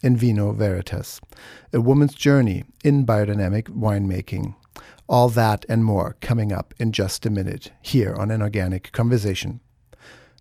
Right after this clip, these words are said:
I'm Helge Hellberg, and this show is brought to you by Batiste Rum, the first eco-positive rum of the Caribbean. Ask for Batiste Rum at Trader Joe's and Whole Foods and other fine retailers.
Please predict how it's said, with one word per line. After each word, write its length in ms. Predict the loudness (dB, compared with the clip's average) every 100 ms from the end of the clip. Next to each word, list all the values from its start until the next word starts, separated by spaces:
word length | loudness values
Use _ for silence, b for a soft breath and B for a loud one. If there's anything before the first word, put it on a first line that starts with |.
| -2
I'm 180 | 0 2
Helge 220 | 2 0
Hellberg, 580 | 0 0 2 2 0 -12 -20 _ -4
and 160 | -2
this 100 | -2
show 260 | -4 -2 -2
is 100 | -4
brought 340 | -2 0 0
to 140 | -2 -6
you 100 | -6
by 460 | -4 -4 -2 -6 -8 _ _ -8
Batiste 540 | -6 -4 -2 -2 -6 -4
Rum, 440 | 0 2 0 -4 _
the 140 | -6 -6
first 480 | -2 -2 -2 -6 -4
eco-positive 960 | -4 2 0 2 0 2 0 -2 -2 -4
rum 360 | -2 -2 -4 -6
of 280 | -4 -2 -2
the 100 | -6
Caribbean. 640 | -2 -2 0 0 -2 -6 -12 b b b b b -4
Ask 400 | -2 -2 -4 -2
for 80 |
Batiste 460 | 0 0 -2 -2 -2
Rum 340 | 0 2 0 -2
at 300 | -4 -6 -6
Trader 300 | 0 2 2
Joe's 480 | 2 2 2 -2 -6
and 140 | -6
Whole 160 | -6 -6
Foods 500 | -2 -2 0 -6 -12 b b b b -2
and 240 | 2 2
other 220 | 2 0
fine 380 | 0 0 0 2
retailers. 720 | 2 2 0 -2 -4 -10 -16